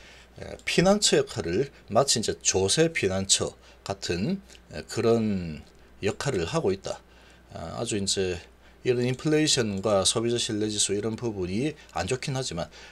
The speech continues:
먼저 엄청나게 이 두들겨 맞고, 어, 나는 이제 올라갈 일만 남았어. 차트 만들어놨다. 이런 분위기로, 어, 가고 있는 모습이죠. 삼성전자 이제 상승하는 모습을 좀 보여주다가 대반에 지금 꺾여버리죠.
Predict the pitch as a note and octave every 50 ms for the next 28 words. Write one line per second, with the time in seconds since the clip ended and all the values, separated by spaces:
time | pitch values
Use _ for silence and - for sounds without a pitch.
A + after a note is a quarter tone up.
0 | - - F#2+ G2+ G#2+ A#2+ C3+ D3 G#3+ F#3+ D3+ C3 - - F3+ F3 D#3 - - -
1 | - - G#2+ G2 F#2 F#2 F#2 F2+ - E3+ E3 F#3 F#3 C#3 G#2 A#2+ - - - E2+
2 | F2 G2+ G2+ F#2+ - - - - - - - - - - - D#2+ D#2 F#2+ G#2+ A#2+
3 | B2+ A2 F#2+ F2+ E2+ - F#2 E2 D#2+ - - - - - - - - C#3 C#3+ C3+
4 | B2 A2 - G#2+ G2+ F2+ E2 F2 F#2 F2+ F#2 G2+ G#2+ G#2+ F#2 - - F2 - -
5 | D3 - - - - G#2+ G2+ F#2 E2+ F2 F#2 G2 G2 A#2+ A2 G#2+ G2 F2+ - -
6 | A#2+ D#3 F#3+ G#3+ E3+ B2+ G#2+ G#2+ G2 - - D#2+ G2 G2+ - - - - - D#2+
7 | - - G#2+ A2+ G#2+ F2+ E2 D#2+ E2 F2 E2+ - - - - - - - - -
8 | - - - - - - D#3 E3 - G#3+ F#3+ F3 E3+ D#3+ E3 D#3+ D3 C#3 C#3+ D3
9 | C#3 C#3 C3+ C3 B2+ A#2+ - - C3 C3 - C#3+ C#3+ C#3+ C#3 C3+ C3+ C3 - -
10 | A2 - D#2+ E2+ G2 B2 C3 - - - - - - F2 - - G2 G#2+ B2 A2+
11 | - - - A2+ G#2 - C#2+ - - - - - - - - - F2+ F#2 G2+ C#3
12 | F3 A3+ C4+ C4 A#3 - E3 C3+ - C3+ - - D3+ A#2+ G2+ F#2+ E2+ D#2 D2 C#2
13 | -